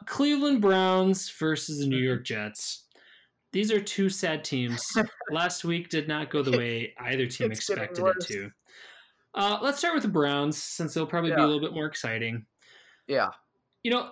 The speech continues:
Speaker 1: I think they're gonna play mad. You know, I
Speaker 2: It's a
Speaker 1: think,
Speaker 2: bounce back game.
Speaker 1: I think Baker, I think they were humbled. I think they came into
Speaker 2: Yeah.
Speaker 1: the season expecting to be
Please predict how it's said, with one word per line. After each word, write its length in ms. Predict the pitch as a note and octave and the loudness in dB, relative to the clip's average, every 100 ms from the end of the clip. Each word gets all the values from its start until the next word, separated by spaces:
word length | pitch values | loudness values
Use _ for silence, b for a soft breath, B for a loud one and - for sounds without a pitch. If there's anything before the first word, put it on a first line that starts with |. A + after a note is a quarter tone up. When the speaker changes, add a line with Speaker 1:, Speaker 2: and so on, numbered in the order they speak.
| - | -4
Speaker 1:
I 100 | F#3 | -2
think 200 | G3+ F4 | 0 0
they're 100 | C4 | 2
gonna 140 | B3 | 0
play 180 | G#3+ G3+ | 2 2
mad. 420 | D#3+ A#2 D3+ B2 - _ _ _ _ - | 2 -2 -4 -8 -12 _ _ _ _ -4
You 80 | |
know, 100 | E3 | 0
I 80 | D#3+ | 0
Speaker 2:
It's 140 | F3 G3+ | 0 2
a 40 | |
Speaker 1:
think, 140 | F#3 C#3+ | 2 2
Speaker 2:
bounce 160 | B2+ - | 2 2
back 220 | A2 - | 0 0
game. 140 | F2+ F2 _ - | -8 -14 _ -4
Speaker 1:
I 100 | F#3+ | 0
think 280 | F#3+ A#3 D#3+ | 2 2 2
Baker, 360 | E3 F3 F#3 F#3+ | 0 0 0 2
I 100 | G#3 | 0
think 160 | C#4+ A#3 | 0 2
they 100 | A3 | 4
were 120 | F3 | 4
humbled. 480 | C#3+ C3+ G#2+ G#2 - _ _ _ _ _ - | 2 -2 -2 -8 -14 _ _ _ _ _ -4
I 60 | E3+ | 0
think 140 | G3+ | 2
they 80 | G3 | 2
came 260 | F#3 F#3 F#3 | 0 0 4
into 100 | F3+ | 4
Speaker 2:
Yeah. 60 | |
Speaker 1:
the 60 | D3+ | 2
season 340 | - D#3+ D3 | 0 -2 0
expecting 600 | C3+ - - C3 B2+ C#3+ | -2 -4 -4 -6 -2 0
to 60 | C3 | 0
be 800 | B2 A#2+ A#2+ A#2+ A#2+ A#2 A#2+ | 0 0 0 0 0 -2 -4